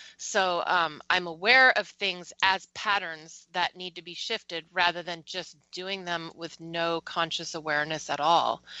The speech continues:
and just, you know, just functioning on that autopilot. So it's kind of, awareness has been a real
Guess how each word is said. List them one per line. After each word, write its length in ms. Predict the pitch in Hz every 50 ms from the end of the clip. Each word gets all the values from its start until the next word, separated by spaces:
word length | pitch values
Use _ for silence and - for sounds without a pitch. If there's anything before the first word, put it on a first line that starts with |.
| - - - - - -
and 220 | 170 165 156 143
just, 320 | - 160 151 - - -
you 80 | 165 156
know, 160 | 151 143 139
just 280 | - - 170 156 - -
functioning 480 | 190 180 180 180 - - 180 165 156
on 180 | 147 143 139 143
that 180 | 139 131 131 - -
autopilot. 800 | 147 151 160 175 165 147 - - 135 127 123 123 120 110 - - _ _ _ _ _ _ _ _ _ _ _ _ _ _ - - -
So 260 | - - 214 202 190 - - - - - - - - - - - -
it's 120 | - -
kind 240 | - - 254 247 254
of, 100 | 240 208
awareness 600 | 214 214 185 180 196 190 208 214 214 202 - - -
has 160 | 196 180 -
been 240 | - 185 185 180 170
a 140 | - 170 165
real 280 | 160 175 175 165 165